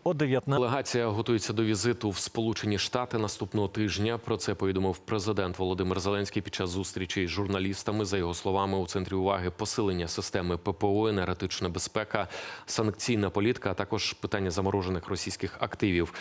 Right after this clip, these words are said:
Speaker 2: Делегацію очолить прем'єр-міністерка Юлія Свериденко. До її складу увійдуть голова Офісу президента Андрій Єрмак і уповноважений із санкційної політики Владислав Власюк.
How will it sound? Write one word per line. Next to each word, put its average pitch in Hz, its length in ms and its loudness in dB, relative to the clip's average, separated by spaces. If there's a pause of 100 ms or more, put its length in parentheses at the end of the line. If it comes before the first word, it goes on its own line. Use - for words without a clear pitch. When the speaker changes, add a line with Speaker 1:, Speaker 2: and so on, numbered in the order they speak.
(340)
Speaker 2:
Делегацію 117 640 4
очолить 95 500 2
прем'єр-міністерка 98 1080 2
Юлія 90 320 2
Свериденко. 101 640 2
До 95 120 4
її 85 160 2
складу 90 480 2
увійдуть 95 600 0
голова 98 500 2
Офісу 95 380 -2
президента 101 760 2
Андрій 90 280 2
Єрмак 90 480 2
і 92 40 2
уповноважений 92 800 2
із 87 200 -2
санкційної 90 640 0
політики 101 640 2 (420)
Владислав 101 640 2
Власюк. 87 560 -2